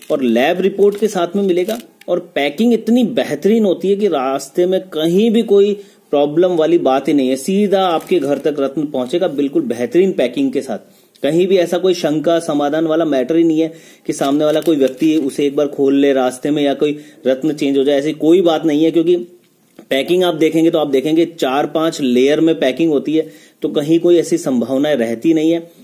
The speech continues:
और फिर भी जो कोरियर सर्विस है या फिर जो भी हम सर्विस यूज़ करते हैं आप तक रत्न पहुंचाने के लिए,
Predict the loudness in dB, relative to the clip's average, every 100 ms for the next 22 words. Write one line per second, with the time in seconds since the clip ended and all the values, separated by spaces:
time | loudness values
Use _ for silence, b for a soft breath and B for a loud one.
0 | B -6 -2 2 2 2 0 -2 0 2
1 | 2 0 0 0 -2 -2 0 0 0 -2
2 | -2 -2 -2 -2 -4 -4 -2 -2 -2 -2
3 | -2 -2 -6 -4 -4 -4 -6 -6 -4 -4
4 | -2 -6 -4 -6 -4 -4 -2 -2 -2